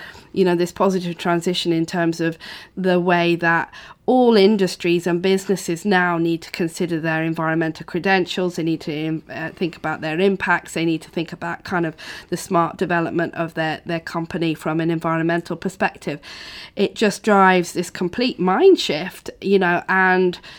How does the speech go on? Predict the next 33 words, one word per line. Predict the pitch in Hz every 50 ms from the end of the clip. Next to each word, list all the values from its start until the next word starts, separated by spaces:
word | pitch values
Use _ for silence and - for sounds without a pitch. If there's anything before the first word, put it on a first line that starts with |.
| - _
you | - 185 185
know, | 185 175 175 -
our | - 196 196 196
students, | - - - 170 202 233 214 190 190 - - - -
you | 190
know, | 185 190 185
doing | 170 165 185 185 185 185 180 175 87 82
the | 180
various | 156 190 180 180 175 175 175
degrees | - - 180 - 196 190 185 190 190 185 -
in | 170 170
wildlife | 170 170 170 165 175 175 -
conservation | - 165 - 170 - 170 170 170 165 170 165 - - 170 165 165 165 170 160
and | - - 160 160 160 160 160 - -
climate | - 190 175 170 170 165 156 -
change | - - 165 165 160 160 -
science, | - 160 160 160 165 165 160 - - -
geography, | 180 180 - 175 165 - - - - 170 170 -
et | -
cetera, | - - 170 - - - 175 160 170 - - - - - - - - - - - -
are | 214 208 220 226
all | 247 240
gonna | 220 214 202 196 185
be | 185 190 185
at | -
the | -
forefront | 175 - - 214 214 208 202 - 196 180 175 156 - -
of | 190 202 196 202 196 190 190 185 175 - - - - - - - - _ _ _ _ _ _ -
having | - - - 220 214 220 214 202 196
this | 185 180 180
skill | - - 214 220 240 254
set, | 240 - 190 170 170 - -
which | 185 202 196 - - - - -